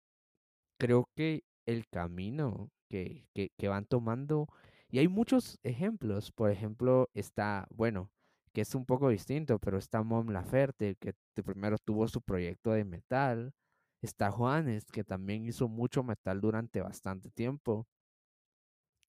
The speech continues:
y que más tarde, pues, se mueven hacia otro tipo de proyectos que sí les da, eh, les da otra, otra visión distinta y les ayuda a vivir de la música de una manera un poquito más cómoda.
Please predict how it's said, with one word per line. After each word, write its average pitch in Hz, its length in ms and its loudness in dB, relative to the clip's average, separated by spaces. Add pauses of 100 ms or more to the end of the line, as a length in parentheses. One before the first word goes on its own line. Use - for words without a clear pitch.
(160)
y 147 160 -2
que 165 160 -4 (220)
más 117 400 -2
tarde, 127 540 0 (600)
pues, 101 380 -2
se - 220 -2
mueven 110 480 -2
hacia 95 580 -2
otro 113 340 2
tipo 131 360 0
de 131 80 4
proyectos 98 680 -2
que 95 260 -4
sí 107 240 -4
les 110 280 -2
da, 107 380 -4 (220)
eh, 92 420 -8
les 104 240 -4
da 107 300 0
otra, 120 420 -2 (400)
otra 120 440 0
visión 117 420 -2
distinta 151 580 -4
y 110 40 2
les 95 220 -4
ayuda 98 460 2
a 113 60 -4
vivir 92 340 -4
de 113 120 0
la 110 120 -2
música 98 400 -6
de 110 80 2
una 113 180 -2
manera 98 280 -4
un 101 80 -4
poquito 104 360 -4
más 113 300 -6
cómoda. 117 540 -4